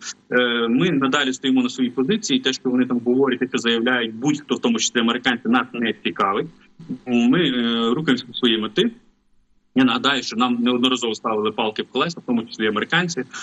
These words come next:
в багатьох напрямках. А ми вс-, рано чи пізно досягали, е, свої, свої, свої цілі. Е, в цьому випадку така ж сама ситуація. Ми не можемо собі дозволити відмовитися від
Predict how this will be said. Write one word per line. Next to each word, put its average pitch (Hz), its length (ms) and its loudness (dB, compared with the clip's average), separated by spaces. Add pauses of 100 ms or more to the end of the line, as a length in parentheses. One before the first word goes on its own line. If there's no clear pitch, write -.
(120)
в 117 60 -8
багатьох 127 360 0
напрямках. 117 460 -2 (320)
А 123 80 0
ми 165 180 4
вс-, 123 440 -2
рано 127 240 -2
чи 123 60 -6
пізно 165 220 2
досягали, 120 500 0
е, 107 460 0
свої, 117 220 0
свої, 127 200 -2
свої 117 320 0
цілі. 92 260 -6 (400)
Е, 113 600 0
в 113 160 -4
цьому 190 200 2
випадку 156 360 -2
така - 180 -4
ж - 60 -6
сама 120 200 -2
ситуація. 95 600 -6 (320)
Ми 127 180 4
не 202 100 2
можемо 165 680 0
собі 123 160 0
дозволити 131 440 -2
відмовитися 127 520 0
від 127 220 0